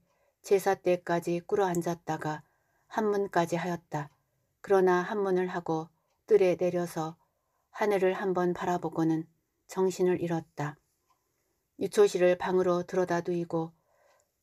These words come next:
제사의 남은 절차를 순이가 대신하였다. 유초씨는 의식은 회복하였으나 병이 대단히 중하였다. 제사를 지내노라고 억지로 몸을 가진 것이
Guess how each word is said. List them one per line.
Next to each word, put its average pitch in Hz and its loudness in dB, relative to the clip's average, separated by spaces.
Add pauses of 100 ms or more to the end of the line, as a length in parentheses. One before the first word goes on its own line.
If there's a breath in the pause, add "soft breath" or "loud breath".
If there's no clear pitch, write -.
(140)
제사의 180 2
남은 180 2
절차를 170 -4
순이가 170 -4
대신하였다. 160 -6 (760)
유초씨는 190 2
의식은 185 -2
회복하였으나 170 -4 (440)
병이 185 2
대단히 170 0
중하였다. 156 -4 (800)
제사를 180 2
지내노라고 170 0
억지로 185 0
몸을 190 0
가진 170 -4
것이 160 -8